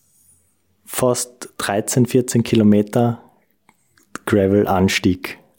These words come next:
am Motorrad mit dem Rad auf der Schulter. <laughs>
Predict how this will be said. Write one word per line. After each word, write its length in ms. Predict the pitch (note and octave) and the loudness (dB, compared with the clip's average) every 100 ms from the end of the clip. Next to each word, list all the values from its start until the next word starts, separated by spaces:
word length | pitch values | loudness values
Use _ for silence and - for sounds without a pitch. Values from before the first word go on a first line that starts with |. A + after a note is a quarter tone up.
| _ | _
am 180 | - G#2 | -6 0
Motorrad 680 | F#2 A2+ B2 C3+ A#2 A#2 - - - - - - _ | 2 2 2 2 2 -2 -8 -20 -18 -18 -20 -20 _
mit 320 | A2+ A2 - | 0 0 0
dem 140 | G#2 G2+ | 0 2
Rad 300 | F#2+ F#2 F#2 | 0 -2 -4
auf 100 | - | -2
der 100 | G#2 | -2
Schulter. 640 | - C3+ - - - C#3 | 0 0 0 -2 -2 0
<laughs> 140 | F3 | 0